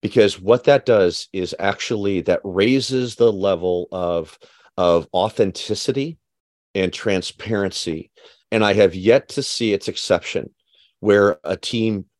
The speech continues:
rallies around and says, "Okay, let's figure this out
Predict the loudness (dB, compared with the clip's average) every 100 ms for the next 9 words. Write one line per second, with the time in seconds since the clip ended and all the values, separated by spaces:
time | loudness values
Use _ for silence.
0 | _ 0 2 4 2 0 0 0 -2 -2
1 | -6 -4 0 0 -2 -10 0 -2 -2 -8
2 | -8 -4 0 2 2 0 0 0 -6